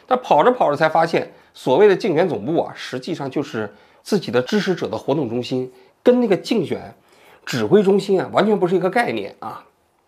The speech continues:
不过跑了这三个竞选总部啊，也能看到三个政党的区别。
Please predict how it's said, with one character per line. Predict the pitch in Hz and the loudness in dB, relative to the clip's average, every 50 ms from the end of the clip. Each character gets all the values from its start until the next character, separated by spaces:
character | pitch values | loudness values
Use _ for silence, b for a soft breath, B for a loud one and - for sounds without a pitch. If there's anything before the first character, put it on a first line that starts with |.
| _ _ _ _ _ b b b b b b b b - | _ _ _ _ _ b b b b b b b b -4
不 | 117 143 | 0 2
过 | 165 185 - - - b b b b b b b b | 4 2 2 2 -4 b b b b b b b b
跑 | - - 113 107 | -6 -6 -4 -2
了 | 117 131 | 0 0
这 | 135 147 143 | 0 0 0
三 | - 165 156 | 0 0 0
个 | 156 147 | 0 -2
竞 | 147 147 123 | -4 -4 -4
选 | 120 135 135 | -2 -2 -4
总 | 107 101 113 | -4 -6 -8
部 | 120 120 107 | -6 -6 -6
啊， | - - - _ _ - | -6 -8 -12 _ _ -6
也 | 107 101 | -4 -4
能 | 107 135 | -4 -4
看 | - - - 156 127 | -6 -4 -4 -2 -2
到 | 117 110 | -4 -6
三 | - - - 165 156 156 | -4 0 0 2 2 2
个 | 143 | 0
政 | 135 - 139 113 | -2 -2 -4 -4
党 | 101 98 - | -4 -8 -10
的 | 101 101 | -14 -14
区 | - - 147 139 | -8 -4 -2 -2
别。 | 127 104 95 - - | -2 -2 -6 -12 -14